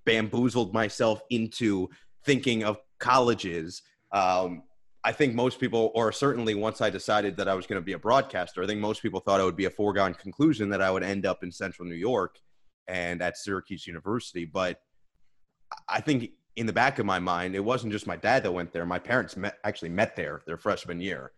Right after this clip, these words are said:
They both were, were Orange alum. And so I think part of it for me was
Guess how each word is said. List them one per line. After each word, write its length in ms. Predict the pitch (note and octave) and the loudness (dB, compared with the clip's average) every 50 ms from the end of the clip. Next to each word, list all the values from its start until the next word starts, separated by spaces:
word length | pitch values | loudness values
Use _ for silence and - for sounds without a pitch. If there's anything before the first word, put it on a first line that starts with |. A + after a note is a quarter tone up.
| _ _ - | _ _ -12
They 60 | E2+ | -8
both 340 | - - A2+ A2+ - - - | 0 2 4 4 2 2 -2
were, 380 | F2+ E2+ E2 E2+ E2 D2+ - - | -2 0 2 0 0 -2 -6 -6
were 280 | F#2 F#2+ F2 E2 - - - | -2 0 0 0 0 0 2
Orange 720 | G2+ F#2+ F2+ E2+ E2 E2 E2+ F2 F2 E2 - - - - _ _ _ _ _ _ | 2 4 4 2 0 -4 -10 -14 -12 -10 -10 -10 -10 -14 _ _ _ _ _ _
alum. 520 | - G#2 G#2 G2 G#2 G2 E2 D#2 - - - - _ _ _ _ _ _ _ _ _ | 0 0 4 4 4 4 2 0 -6 -12 -16 -18 _ _ _ _ _ _ _ _ _
And 240 | - G2 G2 F#2+ F2+ | -2 -2 -2 -2 -2
so 600 | - - A2 G2+ G2 F#2+ F#2 F2+ F2+ E2 - - _ - - - - - - | 0 4 4 6 6 6 6 4 2 2 -2 -6 _ -20 -20 -20 -20 -2 0
I 140 | A#2 C#3+ F3 | 2 2 2
think 300 | - - C#3 A2+ G#2 - - _ _ _ _ _ | 4 2 2 2 2 -4 -14 _ _ _ _ _
part 320 | - - - D#3 D#3 D3+ | -10 2 6 6 8 8
of 100 | D#3 A#2+ | 6 4
it 120 | B2+ A#2+ - | 4 0 0
for 100 | - A#2+ | -2 -2
me 220 | A2+ A2 A2+ A2+ G#2+ | 0 2 2 2 4
was 480 | G#2 G#2 G2+ G2 F#2+ F#2 F2 E2+ - | 4 6 6 6 4 2 0 -4 -10